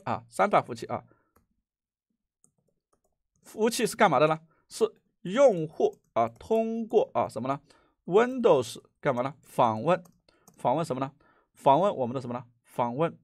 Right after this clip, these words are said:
啊，Ubuntu 的什么呢？目录啊，目录。就说这时候只要我的机房里面安装了这个服务器，我就可以在 Windows 下去访问你的目录。那S H呢？S H服务器呢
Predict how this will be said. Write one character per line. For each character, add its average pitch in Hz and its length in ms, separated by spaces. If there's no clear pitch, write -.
啊， 107 240
Ubuntu 156 760
的 110 180
什 113 140
么 113 60
呢？ 120 180
目 156 140
录 175 180
啊， 110 160
目 143 60
录。 147 120
就 269 140
说 277 160
这 320 180
时 254 80
候 240 80
只 - 140
要 226 100
我 151 120
的 143 60
机 269 180
房 196 160
里 165 80
面 135 160
安 214 160
装 214 100
了 208 60
这 208 80
个 180 80
服 127 160
务 131 60
器， - 200
我 131 140
就 175 100
可 151 140
以 143 40
在 151 100
Windows 165 400
下 - 160
去 - 100
访 117 160
问 120 80
你 110 60
的 110 60
目 117 120
录。 113 100
那 262 80
S 262 340
H 262 240
呢 202 100
？S 233 220
H 233 180
服 160 140
务 170 40
器 175 140
呢 160 100